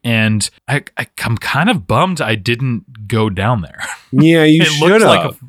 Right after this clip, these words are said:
Speaker 1: a, it looked like a lot of fun.
Speaker 2: You should have dressed up and joined it.
Speaker 1: I do have
Speaker 2: And
Speaker 1: the waffle costume.
Speaker 2: Yeah, I was about to say, tell the people what you dressed up as.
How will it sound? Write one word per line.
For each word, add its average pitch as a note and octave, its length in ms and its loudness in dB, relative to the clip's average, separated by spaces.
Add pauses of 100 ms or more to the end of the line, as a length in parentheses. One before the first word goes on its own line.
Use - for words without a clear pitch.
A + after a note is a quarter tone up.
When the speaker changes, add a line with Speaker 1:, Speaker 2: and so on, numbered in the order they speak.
Speaker 1:
a, - 20 -10
it C#3 40 -2
looked D3+ 180 -2
like D#3 100 -2
a C3+ 60 -2
lot A#2+ 160 0
of - 80 -10
fun. A2 180 -8 (320)
Speaker 2:
You A2+ 100 -8
should D#3 140 0
have D#3 140 2
dressed A#2+ 440 0
up A#2+ 360 0 (120)
and G#2 440 -2
joined A2+ 480 0
it. F2+ 180 -6 (160)
Speaker 1:
I G#2+ 60 -6
do A2 140 0
have C3+ 80 2
Speaker 2:
And G#2+ 80 -2
Speaker 1:
the C#3 40 0
waffle D3 320 -2
costume. D2 540 -8 (140)
Speaker 2:
Yeah, D3 360 2
I - 20 2
was B2 140 2
about C3 220 2
to C3 80 -2
say, C3 500 0
tell B2+ 260 0
the B2+ 120 -6
people A#2+ 420 0
what A#2 120 2
you A#2 140 -2
dressed A2+ 320 -2
up C#3 200 -2
as. D#2+ 420 -8